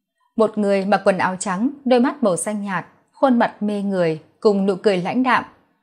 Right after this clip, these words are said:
Người khác mặc áo sơ mi màu xám, màu tóc màu vàng nhạt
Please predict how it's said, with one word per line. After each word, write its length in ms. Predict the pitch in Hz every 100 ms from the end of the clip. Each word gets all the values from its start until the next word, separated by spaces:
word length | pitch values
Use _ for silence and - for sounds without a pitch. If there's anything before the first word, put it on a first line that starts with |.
| _ _ _ _
Người 160 | 233 220
khác 260 | 226 294 320 -
mặc 140 | 214
áo 140 | 190
sơ 180 | 196 247
mi 200 | 233 240
màu 200 | 214 180
xám, 560 | 165 180 185 294 - _
màu 160 | 233 220
tóc 240 | 285 320
màu 140 | 233 190
vàng 260 | 180 170
nhạt 200 | 180 170